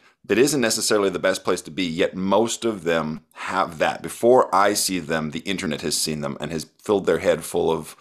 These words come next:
sometimes some significant nonsense. I'm going to answer your question, but I think I'll back up and go straight to the heart of, if I'm working with an actor that's going to learn the part of a magician, that is an entirely different thing than taking just a normal person and teaching them magic.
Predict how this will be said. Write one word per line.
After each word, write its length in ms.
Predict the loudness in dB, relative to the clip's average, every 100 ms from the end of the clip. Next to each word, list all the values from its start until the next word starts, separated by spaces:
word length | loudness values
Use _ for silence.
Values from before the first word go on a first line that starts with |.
| -20 -6
sometimes 720 | -4 -2 0 0 -2 -6 -10 -10
some 160 | -8 -4
significant 640 | -4 -2 -2 -2 -4 -4
nonsense. 640 | -2 -2 -2 -6 -6 -10 -10 -4
I'm 120 | 0
going 200 | 2 2
to 80 | 2
answer 240 | 2 2
your 80 | 0
question, 400 | 2 0 0 -2
but 80 | 0
I 80 | 0
think 220 | -2 -2
I'll 80 | 0
back 340 | 0 0 -2
up 180 | -2 -2
and 140 | -6
go 100 | -4
straight 360 | -4 0 0 0
to 80 | 0
the 120 | 0
heart 340 | 2 2 2
of, 280 | 2 0 0 -10 -20 -20 _ -6
if 120 | -4 0
I'm 240 | 0 2
working 320 | 0 0 -2
with 140 | -2 -4
an 160 | -8 -8 -4
actor 600 | -4 -4 -8 -8 -10 -16 _ _ _ _
that's 240 | 2 2 2
going 160 | 2
to 80 | 4
learn 220 | 4 2
the 60 | 0
part 200 | 0 0
of 80 | 2
a 40 |
magician, 580 | -4 -4 -6 -6 -10 -12 _ -20 _ _ _
that 280 | -2 2 4
is 140 | 4 2
an 80 |
entirely 640 | 0 0 -2 2 2 2 0
different 360 | -2 -2 -6
thing 380 | -2 -2 -2 -4 -8
than 100 | -2
taking 420 | 0 0 -2 -2
just 200 | -2 -2
a 40 |
normal 300 | 0 2 0
person 540 | 0 0 0 -4 -8 -8
and 160 | -8
teaching 320 | -6 -4 -4 -2
them 140 | -2
magic. 480 | -2 -2 -6 -10